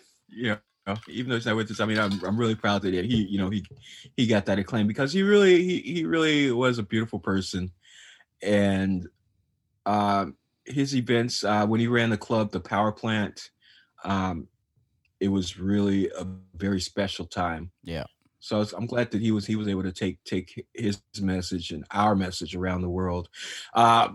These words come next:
Speaker 1: little, little something mo-, a lot of people don't know. Like you probably, you probably got, um, the Slam remix that, that, uh, Slam and I did on Like This. You have that?
Speaker 2: Yeah.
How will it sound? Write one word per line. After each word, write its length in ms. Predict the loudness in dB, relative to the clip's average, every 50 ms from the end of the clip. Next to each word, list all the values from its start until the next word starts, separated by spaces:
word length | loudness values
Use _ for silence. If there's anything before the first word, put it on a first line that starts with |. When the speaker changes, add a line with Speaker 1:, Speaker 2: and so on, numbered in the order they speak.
| -4
Speaker 1:
little, 460 | -2 4 6 8 8 10 10 8 8 8
little 320 | 8 8 8 6 4 2 -2
something 520 | -4 0 2 2 2 4 4 4 6 6 6
mo-, 140 | 6 6
a 120 | 6 4 4
lot 200 | 4 6 4 4
of 60 | 4
people 200 | 2 2 2 4
don't 220 | 4 4 6 6 6
know. 240 | 6 6 6 6 6
Like 240 | 4 2 2 2 0
you 80 | 0 0
probably, 480 | 2 4 2 4 6 6 6 6 6 4
you 200 | 4 4 2 4
probably 300 | 4 4 4 4 4 4 4
got, 300 | 4 4 2 2 0 0
um, 460 | 2 4 4 4 4 4 2 0 -2 -6 _ -20 -20 -20 -20 -20 _ _
the 80 | 0 2
Slam 440 | 2 2 2 4 4 6 6 6 6
remix 440 | 6 6 6 6 6 4 2 0 2
that, 240 | 4 4 4 4 4
that, 140 | 2 2 2
uh, 440 | 4 4 4 4 2 2 0 -2 -4
Slam 300 | -4 0 2 2 4 4
and 100 | 4 4
I 60 | 2
did 220 | 4 4 4 4 4
on 120 | 4 4 4
Like 220 | 2 2 0 0
This. 440 | 0 0 0 -2 -4 -8 -10 -10 -12 _ _ _ _ _ _ _ _ _ _ _ _ _ _ -4
You 100 | -2 0
have 100 | 2 2
that? 220 | 2 2 0 -2 -6 _
Speaker 2:
Yeah. 760 | -8 -4 0 0 2 4 4 4 4 6 4 4 4 2 0